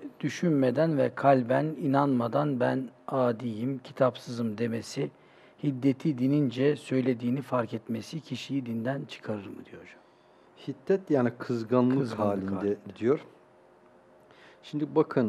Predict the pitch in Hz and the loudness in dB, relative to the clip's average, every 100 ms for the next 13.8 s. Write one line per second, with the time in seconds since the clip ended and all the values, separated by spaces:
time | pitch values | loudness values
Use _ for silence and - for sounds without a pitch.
0 | 104 104 98 98 - - - - - - | 0 -2 -2 -4 -8 -18 -20 -20 -20 -20
1 | - - - - - - _ _ - 143 | -20 -20 -20 -20 -20 -20 _ _ -4 2
2 | 139 139 - 123 123 131 127 120 123 120 | 4 4 0 0 2 4 2 2 0 0
3 | 127 123 - 120 120 117 117 113 113 113 | 2 2 0 -2 0 0 2 0 0 -2
4 | 113 107 113 113 113 107 110 117 - - | -4 -4 -2 0 0 0 0 -2 -4 -10
5 | - - 139 - - - - 147 127 110 | -12 -14 -16 -16 -4 -4 0 0 2 2
6 | 104 160 - 120 123 127 - 123 - 113 | 0 -6 -4 0 0 -2 -6 -6 -4 -2
7 | 98 92 - - - _ _ - - - | -2 -4 -8 -14 -18 _ _ -20 -20 -20
8 | - - - - - 117 107 101 135 139 | -20 -20 -20 -20 -4 -2 -2 0 4 6
9 | 123 - 113 104 - - - 143 123 104 | 4 2 -6 -6 -10 -14 -4 0 2 2
10 | - 104 98 95 92 - 180 - - - | -2 -4 -2 -4 -8 -4 -4 -4 -20 -20
11 | _ _ _ 107 107 - 143 135 180 - | _ _ _ -6 -6 0 0 0 -4 -4
12 | - - - - - - 135 151 - 127 | -20 -20 -20 -20 -20 -2 0 0 2 0
13 | 120 123 117 104 - - 127 | 2 0 2 0 -4 -4 -2